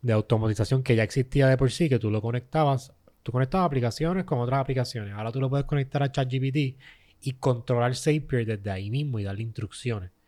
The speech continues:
Funcionar como un asistente. Ahora mismo, yo hice el podcast de veinticuatro horas.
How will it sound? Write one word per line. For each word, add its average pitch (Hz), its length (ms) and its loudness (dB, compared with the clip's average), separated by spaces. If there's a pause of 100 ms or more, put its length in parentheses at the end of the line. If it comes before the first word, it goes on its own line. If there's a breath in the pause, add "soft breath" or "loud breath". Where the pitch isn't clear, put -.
(220)
Funcionar 110 380 -6
como 113 240 -2
un 110 60 0
asistente. 101 600 -6 (760 loud breath)
Ahora 117 180 4
mismo, 135 520 4
yo 120 480 6
hice 127 280 2
el 123 160 0
podcast 127 340 0
de 123 60 4
veinticuatro 120 520 4
horas. 123 320 6